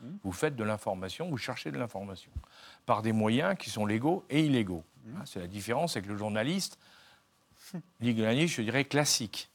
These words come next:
Speaker 1: Mhm.
Speaker 2: Parce que les journalistes d'investigation, ils
Speaker 1: Oui.
Speaker 2: emploient froidement les moyens illégaux aussi.
Speaker 1: Oui.
Speaker 2: Donc là-dessus, il ne faut pas se leurrer. Hein, on est, pour ça que je dis, moi, entre un journaliste d'investigation, et j'en connais un certain nombre,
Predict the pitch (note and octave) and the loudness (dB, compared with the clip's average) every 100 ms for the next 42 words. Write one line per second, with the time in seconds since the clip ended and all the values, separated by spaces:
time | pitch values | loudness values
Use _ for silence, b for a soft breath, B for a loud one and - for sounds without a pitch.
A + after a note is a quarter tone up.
0 | _ B2 B2+ - F2+ A2 A#2 C3 C3 A#2+ | _ -16 -12 -10 -6 0 0 2 2 2
1 | G#2+ G#2 G2 - F#2 F#2+ - E3 F#3+ A2+ | 2 0 -2 -4 -4 -2 0 0 0 0
2 | A2 C3 G#2+ F2+ - C#3 A#2+ A2+ C#3 F#3 | 0 2 2 2 2 4 4 2 2 0
3 | B2 G#2 G#2 G#2+ G#2+ G#2+ B2 F3 - D3+ | 0 2 2 2 2 2 0 -2 0 -2
4 | - F2 - - A2+ D#3+ - E2 G#2+ G#2+ | -2 -8 -12 -16 -12 -12 -10 -4 0 0
5 | - E3+ G2 G2 B2 - F#2 A2+ G3 - | -2 -4 -2 -2 -2 -2 -2 0 -2 -6
6 | b b - A2 - A2 F#2+ A#2 - B2 | b b -6 -4 0 -2 0 0 0 0
7 | A2 E3 G#3 B B A2 G#2 G2 A2+ A#2 | 0 0 -4 B B 0 0 2 0 2
8 | D3 D3 C#3 A#2+ A#2 A2+ - A2 G#2+ G#2 | 2 4 6 6 4 2 0 0 2 0
9 | - G#2+ F2 - D2+ D#2+ F#2+ F#2 F#2 G#2+ | 0 0 -2 -8 -8 -6 -4 -2 -2 -4
10 | F#2 A#2 A#2 A#2 G#2 D2+ | 0 0 2 2 0 -4